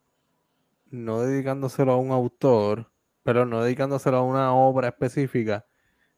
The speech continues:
sino a un autor. Mi puesto número ocho va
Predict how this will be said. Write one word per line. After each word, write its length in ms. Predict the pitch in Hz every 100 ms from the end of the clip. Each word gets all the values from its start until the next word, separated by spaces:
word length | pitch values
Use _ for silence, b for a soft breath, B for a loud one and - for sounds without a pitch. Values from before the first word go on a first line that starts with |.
| _
sino 340 | - - 117
a 80 | 117
un 120 | 135
autor. 540 | 127 107 104 107 87 - _ _ _ _ _ _ _
Mi 180 | - 110
puesto 340 | 110 110 -
número 380 | 131 135 139 139
ocho 420 | 143 - 123 113 - _ _ _ _ _ _ -
va 440 | 110 113 123 131